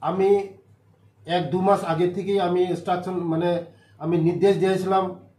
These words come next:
আমার ডাইরেক্টরকে, আমার সেক্রেটারিকে, যে তাড়াতাড়ি যেমন এই স্কলারশিপ নিয়ে যেমন ঝামেলা না হয়, তার জন্য এই কার্যকরী হয় না। কিন্তু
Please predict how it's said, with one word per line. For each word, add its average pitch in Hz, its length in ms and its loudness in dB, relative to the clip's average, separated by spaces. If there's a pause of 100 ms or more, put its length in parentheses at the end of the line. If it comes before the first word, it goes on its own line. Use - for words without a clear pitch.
(240)
আমার 170 360 0
ডাইরেক্টরকে, 175 760 -2 (480)
আমার 165 240 0
সেক্রেটারিকে, 180 720 -2
যে 175 240 0 (680)
তাড়াতাড়ি 180 600 4 (220)
যেমন 175 340 0
এই 175 240 4
স্কলারশিপ 175 480 -2
নিয়ে 170 400 2
যেমন 156 280 -2
ঝামেলা 160 360 0
না 165 180 2
হয়, 175 200 -2 (460)
তার 170 200 2
জন্য 180 480 0 (480)
এই 147 560 -2 (560)
কার্যকরী 180 460 0
হয় 185 220 2
না। 196 120 4
কিন্তু 185 280 -2